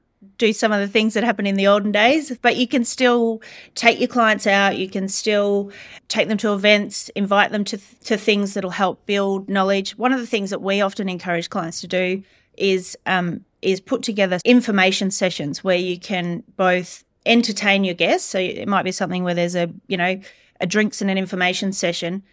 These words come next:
where you can show them something that you're doing that is part of your value proposition. So it might be a bit of a show and tell that also p-, creates networking for both you and them.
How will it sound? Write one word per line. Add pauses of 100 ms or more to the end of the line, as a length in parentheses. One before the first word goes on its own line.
(200)
where
you
can
show
them
something
that
you're
doing
that
is
part
of
your
value
proposition.
So
it
might
be
a
bit
of
a
show
and
tell (380)
that
also
p-,
creates
networking
for
both
you
and
them.